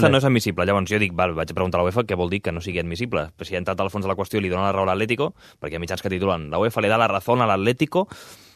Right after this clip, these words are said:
Speaker 2: doncs, eh, no. No li dona la raó a l'Atlètic de Madrid, la uefa. No li dona la raó. Simplement diu la uefa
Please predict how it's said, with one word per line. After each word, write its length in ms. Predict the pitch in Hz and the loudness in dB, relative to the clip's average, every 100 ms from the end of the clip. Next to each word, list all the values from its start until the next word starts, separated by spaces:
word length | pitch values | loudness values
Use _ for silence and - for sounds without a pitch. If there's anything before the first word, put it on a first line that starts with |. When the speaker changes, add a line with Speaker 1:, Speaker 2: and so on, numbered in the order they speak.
| _ - | _ -2
Speaker 2:
doncs, 500 | 101 101 98 - - 90 | 2 4 2 -2 -6 -2
eh, 140 | 87 - | -2 -2
no. 180 | 87 - _ _ | -8 -8 _ _
No 240 | 101 104 120 | 0 2 4
li 80 | |
dona 200 | 110 120 123 | 4 6 4
la 80 | 95 | 6
raó 180 | 90 | 6
a 40 | 113 | 6
l'Atlètic 300 | 85 90 101 | 4 2 0
de 40 | |
Madrid, 240 | 76 78 - - | -2 -4 -8 -10
la 80 | 69 | -10
uefa. 300 | 78 - - _ _ _ _ | -10 -10 -16 _ _ _ _
No 220 | 92 98 | 0 2
li 100 | 110 | 4
dona 180 | 95 104 | 4 4
la 100 | 95 | 2
raó. 240 | 78 80 - | 0 -2 -2
Simplement 640 | - 156 143 113 104 98 | 2 4 6 4 4 2
diu 120 | 98 | 2
la 120 | 92 90 | 4 4
uefa 300 | 113 147 | 4 2